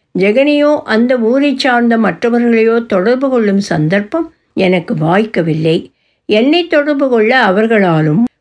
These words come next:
முடியவில்லை. காலச்சுழற்சியில் குடும்பம், பிள்ளைகள் என ஆன பின்னர் கிட்டத்தட்ட பழைய நண்பர்கள் பற்றி நினைப்பது கூட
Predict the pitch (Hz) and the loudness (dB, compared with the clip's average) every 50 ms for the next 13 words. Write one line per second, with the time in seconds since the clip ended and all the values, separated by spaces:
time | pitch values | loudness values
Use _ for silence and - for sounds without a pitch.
0 | _ _ 202 208 226 269 269 254 220 180 165 156 151 151 156 156 175 - - _ | _ _ 0 0 2 2 2 2 2 0 0 0 0 0 0 0 -2 -4 -6 _
1 | _ _ _ _ _ _ - 262 277 294 320 370 381 339 - - 349 294 285 294 | _ _ _ _ _ _ -2 0 2 2 2 0 0 -2 -4 -4 -2 0 0 0
2 | 285 269 - - 262 254 247 247 240 240 - 247 254 269 277 277 262 254 254 269 | -2 -2 -4 -4 -4 -2 -2 -2 -4 -2 -4 -2 0 2 2 2 2 2 0 -2
3 | 269 269 - 226 226 240 247 240 233 220 214 202 202 214 220 196 180 202 202 226 | -2 -2 -2 0 0 2 2 0 0 0 0 0 2 2 0 0 0 0 0 0
4 | 175 - 180 202 208 208 202 208 - 156 160 180 196 190 165 - _ _ _ _ | 0 0 0 2 2 0 0 0 -2 -2 0 0 0 0 -2 -6 _ _ _ _
5 | _ _ _ _ - 311 277 269 320 302 294 311 277 269 269 285 277 277 - 254 | _ _ _ _ -4 -4 -2 0 -2 -2 0 -4 -4 -2 -2 -4 -4 -2 -2 0
6 | 233 233 254 285 302 285 269 247 233 240 233 240 226 220 226 220 214 214 214 196 | 2 2 4 4 2 2 2 2 2 2 2 2 0 0 0 -2 0 0 -2 -4
7 | 196 - 208 202 196 185 180 190 208 220 214 233 214 202 185 170 - 185 180 180 | -2 -2 -2 0 0 0 0 0 0 0 0 -2 -2 -2 -2 -2 -2 -2 0 0